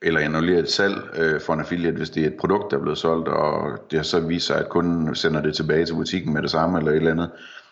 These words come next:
jamen så er der også, øh, typisk i de her aftaler mulighed for, at annoncøren kan, kan gå ind og annulle-,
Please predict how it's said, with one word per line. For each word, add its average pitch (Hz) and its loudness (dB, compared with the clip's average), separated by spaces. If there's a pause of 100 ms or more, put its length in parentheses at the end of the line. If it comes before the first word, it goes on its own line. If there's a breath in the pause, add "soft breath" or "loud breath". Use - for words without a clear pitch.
(120 loud breath)
jamen 82 4
så 92 2
er 90 2
der 87 4
også, 85 2
øh, 80 2
typisk 85 -4
i - -8
de 82 -2
her 85 2
aftaler 78 2
mulighed 82 0
for, 82 2
at 76 0
annoncøren 85 0
kan, 73 0 (500 loud breath)
kan 82 2
gå 87 2
ind 90 4
og 80 2
annulle-, 82 2